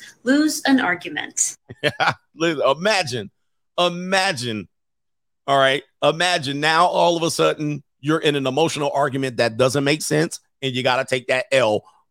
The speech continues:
Speaker 2: all for the punani.
Speaker 1: Mm.
Speaker 2: All for the punani. <laughs> Right?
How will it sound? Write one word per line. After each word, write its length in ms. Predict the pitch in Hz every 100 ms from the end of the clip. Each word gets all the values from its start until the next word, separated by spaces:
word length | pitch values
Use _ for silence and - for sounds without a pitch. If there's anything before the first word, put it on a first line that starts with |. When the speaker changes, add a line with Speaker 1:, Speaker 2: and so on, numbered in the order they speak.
| -
Speaker 2:
all 200 | 135 123
for 140 | 131
the 80 | 123
punani. 560 | 131 135 113 92 120 - _ _ -
Speaker 1:
Mm. 760 | 117 117 117 117 117 117 117 123
Speaker 2:
All 280 | 131 143
for 120 | 139 143
the 80 |
punani. 500 | 135 147 123 98 - _ _ _ _ _ _ - _ -
<laughs> 120 | -
Right? 220 | - 117